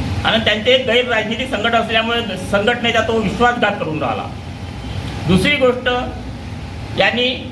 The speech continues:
पोलीस व्हेरिफिकेशनवर नोकरीच्या वेळेस यांनी पॉझिटिव्ह दिलं. मला माहीत झालं, आरटीआयमध्ये माहिती काढली का हे खरंच रिपोर्ट खोटा आहे का खरा आहे.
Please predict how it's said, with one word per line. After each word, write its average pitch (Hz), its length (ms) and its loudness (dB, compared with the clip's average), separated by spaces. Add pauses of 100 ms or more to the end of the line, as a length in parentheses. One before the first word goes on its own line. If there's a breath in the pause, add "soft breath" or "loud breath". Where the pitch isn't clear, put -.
पोलीस 277 260 0
व्हेरिफिकेशनवर 240 680 2
नोकरीच्या 226 460 2
वेळेस 226 260 0
यांनी 214 260 0 (840)
पॉझिटिव्ह 294 400 4
दिलं. 185 240 2 (720)
मला 247 220 6
माहीत 269 280 0
झालं, 220 320 0 (380)
आरटीआयमध्ये 226 580 0
माहिती 175 300 0
काढली 208 420 2
का 202 200 -2
हे 196 200 2
खरंच 214 380 0
रिपोर्ट 196 300 2
खोटा - 480 0
आहे 208 160 2
का 214 100 -2
खरा 202 300 -2
आहे. 190 440 -2